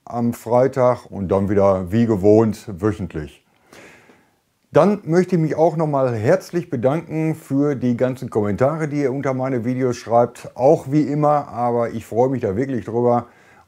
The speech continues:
Und, äh, ja, ich lerne da auch immer wieder was dazu. Auch zu dem Video, zu meinen Handwerkzeugen.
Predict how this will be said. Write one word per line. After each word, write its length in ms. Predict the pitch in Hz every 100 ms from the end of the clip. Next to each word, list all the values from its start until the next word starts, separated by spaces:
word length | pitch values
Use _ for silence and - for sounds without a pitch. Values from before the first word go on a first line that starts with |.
| _ -
Und, 480 | 104 104 104 95
äh, 320 | 110 104 101 95
ja, 300 | 107 98 78 107
ich 120 | 95
lerne 280 | 110 135 139
da 80 |
auch 200 | 113 127
immer 280 | 110 127 117
wieder 240 | 120 120 110
was 180 | 110
dazu. 540 | - 101 - 135 143 143 _ _ _ _ _ - -
Auch 240 | 156 196
zu 180 | 196 160
dem 220 | 156 139
Video, 600 | 127 175 160 160 156 151 - - 110 120 117 -
zu 160 | 143
meinen 360 | 127 117 113 101
Handwerkzeugen. 1000 | 139 175 160 147 - 147 147 143 147 131